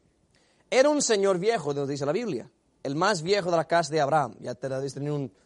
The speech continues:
una barba bien larga, ya tal vez muchos rasgos de su edad, tal vez andaba con bastón, pues quién sabe, era viejo.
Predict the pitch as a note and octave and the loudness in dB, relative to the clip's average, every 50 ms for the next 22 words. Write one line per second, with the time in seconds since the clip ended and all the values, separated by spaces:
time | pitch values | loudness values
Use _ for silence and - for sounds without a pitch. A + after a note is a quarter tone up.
0 | _ _ _ - D#2+ D#2 - - A#2+ - C#4 D4 F#3 E3 D3 C#3 C3+ D3 D3+ C#3+ | _ _ _ -18 -18 -16 -12 -12 -10 -6 -4 -4 -4 -2 -4 -4 -4 -4 -4 -2
1 | C3+ D3 E3+ G3+ G3+ F#3+ F3 D#3 C#3+ C#3 C3+ D#3 F3 E3+ - D#3+ D3 D3 D#3+ E3 | 0 2 2 4 4 2 2 0 -2 -2 0 0 0 0 0 -2 -4 -4 -4 -4
2 | D3 - - _ _ _ - F3+ G3+ E3+ G3 D#3+ D3+ F3 F#3 G#3+ A#3 A3 E3+ E3 | -6 -8 -12 _ _ _ -8 -6 -4 -2 -2 -2 2 4 6 6 6 6 4 0
3 | F3+ E3 D3+ D#3+ D3 - D#3 D#3 D3 C#3+ C#3 D3+ F3 G3 G#3+ G#3+ G#3 E3+ D#3+ D3+ | -2 -2 -2 -2 -4 -4 -2 0 2 4 6 8 8 10 10 10 8 6 2 0
4 | D#3+ E3+ F3+ E3 E3 D#3 D#3+ E3 F3+ F3+ E3+ - - D#3 C#3+ B2+ B2 A#2+ - - | 0 0 0 0 2 4 4 6 6 6 4 0 -2 -4 -4 -4 -4 -6 -4 0
5 | A3+ A#3+ A#3 G#3 D#3+ E3+ D3+ - - G#3+ G#3+ - A3+ G#3+ G3 D#3 A#2+ - - _ | 0 0 0 0 -2 -6 -8 -6 -4 -4 -2 0 2 2 2 2 0 -4 -12 _
6 | _ _ _ _ - E3 F3+ F3+ G#3+ A#3+ B3 F#3 E3 E3+ A#2+ - | _ _ _ _ 0 2 2 4 4 4 2 2 0 -4 -4 -6